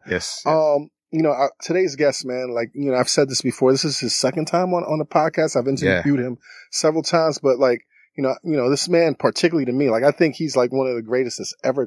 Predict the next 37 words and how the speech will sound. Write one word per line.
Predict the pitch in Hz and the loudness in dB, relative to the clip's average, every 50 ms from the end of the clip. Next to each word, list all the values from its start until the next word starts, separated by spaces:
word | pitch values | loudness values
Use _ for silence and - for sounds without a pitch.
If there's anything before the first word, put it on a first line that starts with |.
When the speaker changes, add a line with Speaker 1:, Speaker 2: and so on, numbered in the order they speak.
| - _ | -4 _
Speaker 2:
touched | - - 123 123 - - | -4 -2 -2 -2 0 0
Speaker 1:
Mm. | 127 131 123 113 98 82 80 - - _ _ _ | 2 2 2 2 0 -4 -8 -16 -20 _ _ _
Speaker 2:
this, | - 135 123 - - | 0 0 0 0 -4
this | 107 117 127 117 | -2 -2 -2 -2
genre | 104 - 123 123 127 131 123 | -2 -2 0 0 0 0 -2
of | 113 - | -4 -2
hip | - 143 127 - | 0 -2 0 0
hop. | - 131 123 - | 0 -2 0 -2
He's | 123 117 - | -4 -6 -4
taken | - - 139 123 - 123 | 2 2 2 2 2 -2
it | 123 117 107 - _ _ _ _ _ _ _ - | -4 -4 -6 -10 _ _ _ _ _ _ _ -6
beyond | 117 131 127 131 131 131 135 135 135 131 123 | -4 -2 0 2 2 2 2 2 2 0 2
just, | 127 131 123 - - | 0 0 0 4 4
like, | 135 123 123 | 4 4 4
you | 131 139 135 | 0 -2 -4
know | 131 110 | -4 -4
what | - - 123 | -6 -2 0
I'm | 131 131 127 123 | 0 0 0 0
saying, | - - - 139 139 139 135 | -2 0 2 2 2 2 -2
to, | - - | -2 0
like, | 135 131 123 123 | 2 2 2 0
you | 131 135 | -2 -4
know | 135 | -6
what | 131 | -4
I'm | 123 | -6
saying, | - - 135 131 127 | -6 -6 -8 -6 -2
Speaker 1:
<laughs> | - | -2
Speaker 2:
opening | 240 151 175 170 143 147 160 | -2 0 0 -2 -2 0 -2
it | 151 143 | 0 2
up | 143 139 - - _ _ - _ _ | 0 0 -2 -6 _ _ -20 _ _
to, | - 170 160 _ _ _ | -8 -8 -8 _ _ _
<coughs> | - - - - 190 160 - - | -6 -6 -4 -4 -4 -4 -4 -4
pardon | - 165 156 151 135 | -2 -2 0 0 -2
me, | 127 - | -4 -6
to | - - | -6 -6
the | 127 120 | -6 -6
diaspora. | 117 127 139 143 135 - - - 156 147 143 143 143 139 | -4 -2 -2 0 -2 -2 -4 0 2 4 4 4 2 0